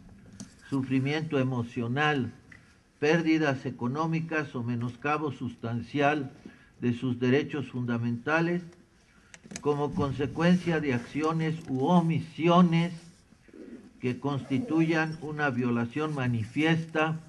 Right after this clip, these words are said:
de las normas internacionales de derechos humanos o una violación grave del derecho internacional humanitario. Esto es,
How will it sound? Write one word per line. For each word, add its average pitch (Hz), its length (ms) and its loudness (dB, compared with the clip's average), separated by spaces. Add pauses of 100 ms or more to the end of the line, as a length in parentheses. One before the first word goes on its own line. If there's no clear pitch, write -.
(540)
de 120 100 2
las 131 200 2
normas 147 500 -2
internacionales 120 1080 -2
de 110 100 -4
derechos 120 540 -4
humanos 170 500 0 (720)
o 123 140 0
una 156 280 0
violación 123 720 -2
grave 147 580 0 (200)
del 117 200 0
derecho 131 480 0
internacional 113 1160 -2 (320)
humanitario. 101 960 -4 (1500)
Esto 165 460 4
es, 190 340 4